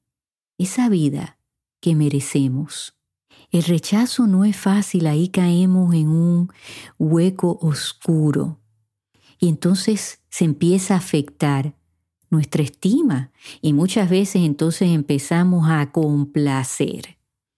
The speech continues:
para retener esa persona, ese trabajo, esa situación, esa amistad,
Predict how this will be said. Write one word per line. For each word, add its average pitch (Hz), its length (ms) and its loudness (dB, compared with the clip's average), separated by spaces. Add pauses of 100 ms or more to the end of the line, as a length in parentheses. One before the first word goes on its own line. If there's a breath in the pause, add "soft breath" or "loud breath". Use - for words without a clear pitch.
(340 loud breath)
para 165 320 0
retener 165 1000 -2 (580)
esa 196 340 0
persona, - 840 -4
ese 190 500 2
trabajo, 143 1040 -2 (800 soft breath)
esa 202 400 0
situación, 147 960 0
esa 185 300 2
amistad, 151 760 -2